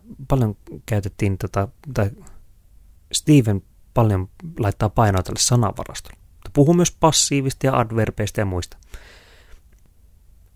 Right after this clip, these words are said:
Kiitos Steven tästä, tämä oli tosi hyvä primeri tälle meidän keskustelulle. Mutta lähdetään käymään ensimmäistä näistä meidän juttuista. Miten saa lauseista löysät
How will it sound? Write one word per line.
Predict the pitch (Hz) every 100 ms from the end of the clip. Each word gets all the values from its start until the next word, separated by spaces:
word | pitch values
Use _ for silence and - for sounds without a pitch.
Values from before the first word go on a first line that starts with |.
| - -
Kiitos | 180 175 104 -
Steven | - 165 147 113 104
tästä, | 135 -
tämä | 110
oli | 127
tosi | - 127 113
hyvä | 107 95 - _ -
primeri | - 147 135 104 92 98
tälle | - 92
meidän | 90 92 85 82
keskustelulle. | 120 - - - - - - - - - -
Mutta | - 196
lähdetään | 185 208 156
käymään | 156 143 123 104 - -
ensimmäistä | 160 156 110 101 92 101
näistä | 90 -
meidän | 92 90
juttuista. | 90 - - - -
Miten | 117 - 170
saa | - 135 127
lauseista | 131 120 139 123 110 95 110
löysät | 123 101